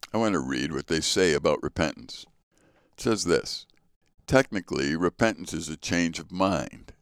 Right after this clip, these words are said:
not turning from sin. The Greek word translated repentance is metanoia, and the meaning is simply a change of mind.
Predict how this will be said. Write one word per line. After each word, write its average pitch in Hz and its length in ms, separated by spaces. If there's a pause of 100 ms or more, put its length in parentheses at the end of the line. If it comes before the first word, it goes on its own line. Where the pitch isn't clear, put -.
(120)
not 87 220 (100)
turning 73 420
from 71 220
sin. 73 400 (800)
The 98 100
Greek 120 340
word 71 320
translated 90 760
repentance 80 640
is 78 180
metanoia, 80 840 (760)
and 95 120
the 92 60
meaning 113 400
is 95 140
simply 80 540
a 85 120
change 76 500
of 82 160
mind. 87 640